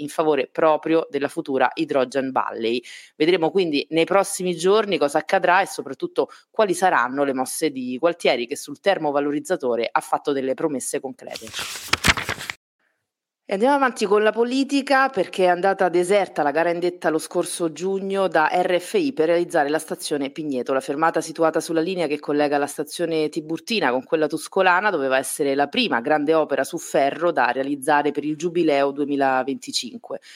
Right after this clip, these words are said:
La stazione era infatti inserita nell'agenda di interventi che Gualtieri nel gennaio del duemilaventidue aveva annunciato di voler realizzare. Un risultato questo che sembrava possibile raggiungere grazie agli oltre cento milioni di euro di finanziamenti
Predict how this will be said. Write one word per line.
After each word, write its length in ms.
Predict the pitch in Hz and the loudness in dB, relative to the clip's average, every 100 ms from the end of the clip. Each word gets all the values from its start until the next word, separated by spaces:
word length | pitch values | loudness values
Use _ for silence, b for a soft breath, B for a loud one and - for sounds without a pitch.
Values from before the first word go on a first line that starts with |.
| B B B | B B B
La 120 | 139 | -4
stazione 340 | 165 - 196 | -2 -2 0
era 120 | 170 156 | 2 2
infatti 420 | - 180 156 151 | 2 -2 -2 -4
inserita 520 | 180 - 202 175 135 | -6 0 0 2 0
nell'agenda 520 | 135 139 139 165 160 | 0 0 0 2 2
di 100 | 147 | 0
interventi 540 | 147 151 143 170 147 135 | 0 -2 0 0 0 -4
che 80 | |
Gualtieri 440 | 131 143 - 165 139 | 0 0 2 0 0
nel 140 | 139 | -2
gennaio 400 | 131 147 196 185 | -2 2 4 4
del 140 | 147 139 | 0 0
duemilaventidue 800 | 151 156 147 151 147 170 185 135 | -2 0 0 0 -6 -2 2 4
aveva 420 | 131 143 143 127 | 2 2 2 0
annunciato 880 | 147 156 190 196 - 131 117 123 123 B B | -2 -2 -2 -2 2 2 2 -2 -2 B B
di 140 | - 190 | -2 2
voler 260 | 185 156 | 4 4
realizzare. 760 | 147 139 135 123 123 98 110 117 b b - | 2 0 0 0 0 2 0 -4 b b -2
Un 140 | 160 | 0
risultato 500 | 165 180 175 247 180 | 2 0 2 4 4
questo 280 | 160 180 139 | 0 -2 -2
che 80 | 131 | -2
sembrava 420 | - 151 170 131 | -2 2 2 0
possibile 640 | - 156 - 196 190 190 | -2 -2 0 -2 2 2
raggiungere 560 | 165 185 175 208 160 135 | 2 2 -2 2 2 2
grazie 300 | 143 147 156 | 0 -2 0
agli 80 | 160 | 0
oltre 260 | 151 139 | 0 -4
cento 480 | - - 247 233 165 | 0 2 2 2 0
milioni 380 | 147 151 156 139 | 0 2 0 2
di 100 | 156 | 2
euro 240 | 160 185 | 4 2
di 100 | 143 | 0
finanziamenti 500 | 127 147 143 - 170 | -2 -4 -4 -2 -2